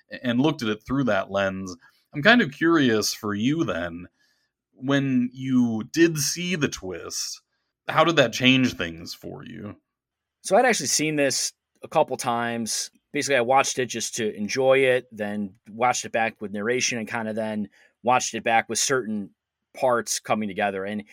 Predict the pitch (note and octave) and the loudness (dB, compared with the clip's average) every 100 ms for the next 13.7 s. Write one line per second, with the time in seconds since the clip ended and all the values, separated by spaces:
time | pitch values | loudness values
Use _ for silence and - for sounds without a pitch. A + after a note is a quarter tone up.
0 | _ C3+ C#3+ F3 F#3+ E3+ D3 B2 G#2+ _ | _ -6 -4 6 6 6 2 0 -4 _
1 | _ _ _ - - D3+ C#3+ C3 A#2+ A#2+ | _ _ _ -16 -4 0 0 0 0 2
2 | A2+ G#2+ G#2 G#2+ G#2+ G#2+ G2 - G#2+ - | 2 0 -2 2 4 4 0 -4 -6 -4
3 | G#2+ G2+ - - F2+ F#2+ A#2 A#2+ A#2 A2+ | -6 -6 -10 -12 -12 -8 -4 0 0 -2
4 | G#2 G#2 A2 A2 - F#2 G2+ F#2+ F#2 - | -6 -4 -4 -2 -4 -4 -2 -2 -4 -12
5 | - _ _ B2 A#2 - G#2+ G2 G2+ G2 | -20 _ _ -2 0 0 -2 0 -2 -4
6 | F#2 G2 F#2+ - F3 D3+ - D3 C#3 A#2 | -6 -8 -4 0 2 2 -2 0 2 2
7 | G#2+ A2+ - D3 C3+ - - - - - | -4 -8 -4 0 2 0 -8 -20 -20 0
8 | G3+ F#3 - - - E3 G#3 G3+ G3 - | 2 2 0 -6 -8 -4 -2 2 2 2
9 | D#3 - - G#3 C3+ G#2+ C3+ G#2+ - B2+ | -4 -4 0 2 2 2 -2 -2 -2 0
10 | B2+ B2 A#2+ G#2 A2 G2 F2+ A2 A#2 G#2+ | 0 -2 -4 -4 -2 -4 -4 -4 -2 -4
11 | G#2+ - A#2 - A#2 G#2 G#2 G2+ - _ | -4 -2 0 0 -2 0 -2 -4 -10 _
12 | _ _ - B2+ C#3 C3+ C3 A2 - B2 | _ _ -6 2 2 2 -2 -2 -2 0
13 | B2 - A2 B2+ A#2+ A2+ - | 0 -2 0 -2 0 -2 -4